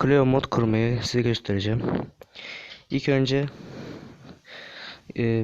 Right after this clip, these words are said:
bu videonun açıklamasına verdiğim linklerden Clio modu indiriyorsunuz. İlk önce, ama ondan önce G T A San Andreas'ın telefonunuza ya da tabletinize yüklü olması lazım. Ondan dolayı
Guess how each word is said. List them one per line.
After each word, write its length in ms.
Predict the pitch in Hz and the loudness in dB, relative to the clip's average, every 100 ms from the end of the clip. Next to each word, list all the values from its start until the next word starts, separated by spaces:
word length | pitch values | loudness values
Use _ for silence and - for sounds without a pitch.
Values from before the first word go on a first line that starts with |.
| - | -2
bu 220 | 117 131 | 0 2
videonun 200 | 131 131 | 4 2
açıklamasına 600 | 123 - 127 123 127 131 | 0 0 0 2 2 2
verdiğim 400 | 127 120 123 123 | 2 2 2 2
linklerden 560 | 120 - 113 113 127 139 - - - - _ _ _ - | 0 0 2 2 2 0 -6 -20 -20 -20 _ _ _ 0
Clio 200 | 120 117 | 2 4
modu 180 | 117 117 | 4 4
indiriyorsunuz. 800 | 117 120 123 113 127 120 - - - _ - - - - - - - - | 4 4 2 2 0 0 -2 -12 -20 _ -20 -18 -16 -16 -18 -20 -16 -4
İlk 260 | 135 123 | -2 0
önce, 420 | 127 120 127 131 - - - | 2 2 2 0 -2 -10 -2
ama 180 | 131 131 | 2 4
ondan 220 | 135 147 | 4 4
önce 200 | 135 127 | 2 2
G 120 | 127 | 0
T 80 | 127 | 0
A 40 | |
San 140 | - 135 | 0 2
Andreas'ın 440 | 131 - 135 139 - - | 2 0 -2 -2 -8 -4
telefonunuza 580 | 127 123 127 127 123 127 | -2 0 2 2 2 0
ya 100 | 120 | 0
da 60 | |
tabletinize 540 | 113 117 117 120 117 123 | 0 0 0 2 2 2
yüklü 220 | 120 127 | 2 4
olması 320 | 120 110 104 | 4 2 2
lazım. 340 | 101 101 117 - - - - - - - - - - - | 2 2 2 0 0 -4 -12 -14 -12 -12 -14 -18 -18 -4
Ondan 340 | 123 131 139 | 2 4 4
dolayı 360 | 131 131 139 147 | 4 4 4 2